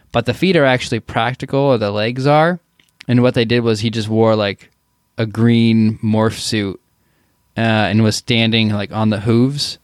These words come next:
as, like, the legs jutted backwards and then back towards the hooves. Um, so all they did was just mask out his, his legs.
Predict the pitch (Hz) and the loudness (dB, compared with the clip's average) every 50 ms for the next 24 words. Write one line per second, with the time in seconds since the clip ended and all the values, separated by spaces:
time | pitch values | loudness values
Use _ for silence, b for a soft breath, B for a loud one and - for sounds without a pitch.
0 | _ _ - - 113 110 117 113 107 101 - - 104 101 104 104 107 107 104 - | _ _ -4 -2 0 0 2 0 -2 -2 -2 -6 -6 -4 -2 -2 -2 -2 -4 -2
1 | - 117 107 101 104 - - 98 98 101 - - - 110 104 104 101 98 101 104 | -2 0 0 0 -4 -4 -4 -2 -2 -2 -4 -2 -2 0 0 0 -2 -4 -4 -2
2 | 101 107 107 - 101 92 98 - - - 113 101 101 98 - - 101 98 104 113 | -2 -2 -2 -2 -2 -2 -2 -4 -4 -4 -2 -2 -2 -4 -6 -4 -4 -2 0 0
3 | 107 110 113 123 - - _ B B B B B B B B B B B B - | 0 0 -2 -4 -8 -12 _ B B B B B B B B B B B B -2
4 | - 110 110 107 107 107 104 101 101 101 104 104 - 120 - - - 117 110 143 | 0 2 2 2 2 2 2 2 2 0 0 -2 -2 -4 -8 -6 -2 0 2 2
5 | 151 135 113 113 123 123 113 110 104 - - 107 - - 104 104 107 107 110 - | 2 2 2 2 0 2 2 0 0 0 -2 -4 -2 -2 -2 -2 0 -2 -2 -2
6 | - 117 104 101 98 110 98 98 95 - - - - - 113 107 104 107 - - | -2 -2 -2 -2 -2 -4 -4 -4 -4 -4 -6 -8 -6 -4 -4 -4 -4 -4 -4 -2
7 | 104 101 95 82 - - - - | -2 -2 -2 -4 -8 -12 -14 -16